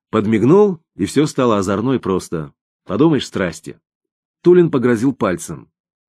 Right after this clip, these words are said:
«Учти, человек, который не хочет быть начальством, против начальства».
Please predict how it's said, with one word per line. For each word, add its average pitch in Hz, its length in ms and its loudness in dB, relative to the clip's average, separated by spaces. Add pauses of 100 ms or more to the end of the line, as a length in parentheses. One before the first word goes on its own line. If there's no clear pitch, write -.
(220)
«Учти, - 640 -2 (960)
человек, 113 480 -2
который 113 300 0
не 101 80 -4
хочет 123 340 -2
быть 98 180 -6
начальством, 90 800 -8 (500)
против - 640 -6 (140)
начальства». - 640 -12